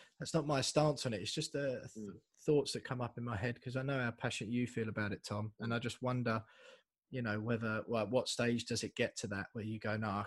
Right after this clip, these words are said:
Speaker 1: can't do this anymore 'cause I'm
Speaker 2: Mm.
Speaker 1: fe-, fueling the fire almost." And we're all the same. Me, you, and James all
Speaker 2: Mm.
Speaker 1: bought our season tickets again this year. Um, so, you know, I don't, I totally agree on that. The, the Jonesy, I'd, I've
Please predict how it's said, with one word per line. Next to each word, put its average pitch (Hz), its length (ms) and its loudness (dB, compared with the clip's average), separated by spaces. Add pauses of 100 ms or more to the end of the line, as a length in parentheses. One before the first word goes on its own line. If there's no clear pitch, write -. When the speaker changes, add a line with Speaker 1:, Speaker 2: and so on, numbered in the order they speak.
Speaker 1:
can't 107 320 -2
do 113 140 -2
this 104 200 -2
anymore 95 320 -4
'cause 104 140 -4
I'm 104 460 0
Speaker 2:
Mm. 98 60 -6
Speaker 1:
fe-, 123 340 4
fueling 151 540 12
the 117 80 4
fire 123 420 8
almost." 98 380 -2
And 135 80 0
we're 160 100 10
all 151 80 12
the 123 80 8
same. 113 300 2
Me, 127 100 0
you, 123 160 2
and 113 80 -2
James 117 300 0
all 127 160 4
Speaker 2:
Mm. - 80 -8
Speaker 1:
bought 110 160 4
our 104 80 4
season 117 320 2
tickets 107 320 -8
again 110 220 -2
this 110 200 -2
year. 104 240 4 (640)
Um, 110 460 -4 (720)
so, 113 320 4 (100)
you 120 120 0
know, 98 80 -4 (140)
I 120 60 0
don't, 104 240 -4 (100)
I 107 80 -6
totally 110 400 0
agree 110 240 0
on 98 120 -2
that. 104 160 0 (440)
The, 151 480 6
the 160 320 -2
Jonesy, 180 560 8
I'd, 170 200 4 (240)
I've 156 140 -2